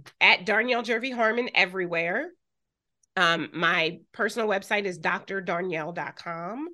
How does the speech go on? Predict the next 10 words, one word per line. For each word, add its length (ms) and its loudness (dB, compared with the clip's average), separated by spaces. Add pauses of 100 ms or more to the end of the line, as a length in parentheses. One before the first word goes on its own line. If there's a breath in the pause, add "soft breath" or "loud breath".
(400 loud breath)
and 120 -2
my 100 -2
company 380 -4
website 520 -2
is 200 -8
incredible 680 -4
one 200 -6
enterprises 600 -8
dot 200 -16
com. 260 -20